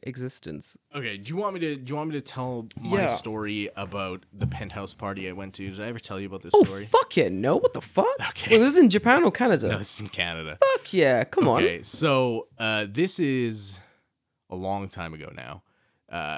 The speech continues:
Speaker 2: this was year one of university.
Speaker 1: Oh, God, yeah.
Speaker 2: So I'm, I'm in a new university.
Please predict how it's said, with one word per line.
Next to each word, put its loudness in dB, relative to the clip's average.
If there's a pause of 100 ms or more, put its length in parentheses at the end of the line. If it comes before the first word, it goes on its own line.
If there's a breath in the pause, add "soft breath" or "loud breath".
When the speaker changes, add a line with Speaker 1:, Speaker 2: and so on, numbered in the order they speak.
Speaker 2:
this -8
was -10
year -4
one -8 (160)
of -16
university. -14 (100)
Speaker 1:
Oh, -6 (100)
God, -4
yeah. -4
Speaker 2:
So -2
I'm, -2
I'm -10
in -2
a 2
new 0
university. -2